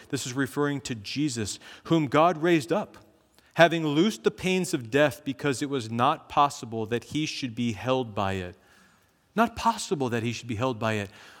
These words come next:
Why is that? Because hundreds of years before, David prophesied in Psalm sixteen ten, "For you will not leave my soul in Sheol, nor will you allow your Holy One to see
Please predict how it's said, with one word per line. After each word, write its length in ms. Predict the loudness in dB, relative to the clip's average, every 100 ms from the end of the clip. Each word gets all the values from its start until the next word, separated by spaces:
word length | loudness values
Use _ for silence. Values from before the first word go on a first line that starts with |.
| -4
Why 220 | 4 4
is 180 | 4 -2
that? 240 | -4 -8 -10 _ _ _ _ _ _ _
Because 540 | -14 -4 0 0 0 -6 -16 _ _ _
hundreds 400 | -2 0 0 -2
of 140 | -2
years 200 | 2 2
before, 720 | 0 -6 -6 0 2 2 0 -2 -14 _ _ _ -18 0
David 360 | 4 4 2 -2
prophesied 640 | 0 0 0 -2 0 0
in 120 | -4
Psalm 320 | -6 -4 -2
sixteen 680 | -4 -8 -8 -10 -8 -4 -4
ten, 560 | -6 -4 -2 0 -2 -6 -12 -20 _
"For 300 | -4 2 2
you 260 | 2 0
will 160 | 2 2
not 320 | 4 4 4
leave 240 | 0 -2 0
my 220 | 0 0
soul 480 | -2 -2 0 0 -2
in 100 | -4
Sheol, 580 | -6 -6 -4 -4 -6 -14 _ _ _ _ _ _ _ -10
nor 460 | -2 4 6 6 2
will 180 | 0
you 180 | -2 -2
allow 280 | 0 4 4
your 180 | 2 -4
Holy 300 | -2 -2 -2
One 200 | -4 -6
to 120 | -8
see 460 | -12 -6 -4 -4